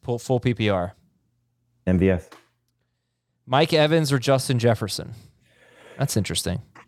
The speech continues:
Speaker 2: Oh, that is interesting. Um, if Evans plays, I would start Evans over Jefferson in non-P P R, Jefferson in P P R.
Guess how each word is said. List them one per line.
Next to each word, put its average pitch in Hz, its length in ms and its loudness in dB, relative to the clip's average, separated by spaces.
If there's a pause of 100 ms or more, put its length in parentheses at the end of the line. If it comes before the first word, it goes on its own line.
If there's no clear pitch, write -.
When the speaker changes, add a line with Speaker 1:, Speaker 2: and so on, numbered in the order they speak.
(140)
Speaker 2:
Oh, 127 240 2
that 107 120 4
is 113 140 4
interesting. 101 580 -2
Um, 131 840 2
if 143 220 0
Evans 175 440 2
plays, 156 640 2
I 127 100 2
would 131 160 2
start 131 240 0
Evans 139 360 2
over 131 220 2
Jefferson 123 460 0
in 107 380 0 (240)
non-P 135 440 2
P 143 140 -2
R, 139 200 2
Jefferson 117 520 0
in 101 80 -2
P - 120 -8
P 85 80 -8
R. 78 120 -10